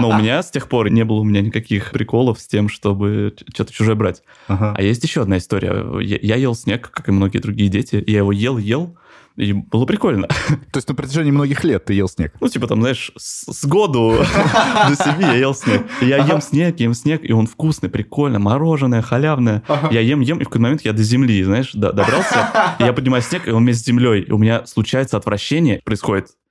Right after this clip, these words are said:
Speaker 1: инсайт в голове, что, оказывается, снег грязный,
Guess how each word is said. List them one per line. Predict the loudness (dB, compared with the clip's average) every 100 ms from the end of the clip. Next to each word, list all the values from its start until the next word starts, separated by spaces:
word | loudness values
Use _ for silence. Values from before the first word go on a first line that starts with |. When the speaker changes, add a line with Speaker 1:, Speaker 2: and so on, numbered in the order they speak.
| _ _ -2
Speaker 1:
инсайт | 0 0 -2 -2
в |
голове, | 0 2 2 0
что, | 0 0 0 -2 -20 -10
оказывается, | -6 -4 0 0 2 2 0 -2 -10 -10
снег | -2 2 2 0 -6 _ -4
грязный, | 0 2 0 0 0 0 -6